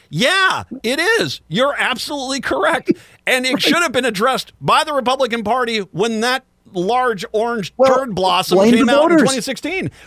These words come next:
Speaker 1: Well, b-, and
Speaker 2: Blame the voters.
Speaker 1: It, it, it's, it's, it's kind of one of those things where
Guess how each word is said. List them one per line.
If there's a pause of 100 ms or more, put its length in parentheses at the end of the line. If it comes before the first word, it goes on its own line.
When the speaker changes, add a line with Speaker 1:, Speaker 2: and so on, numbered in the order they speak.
Speaker 1:
Well,
b-,
and
Speaker 2:
Blame
the
voters. (320)
Speaker 1:
It,
it,
it's,
it's,
it's (120)
kind
of
one
of
those
things
where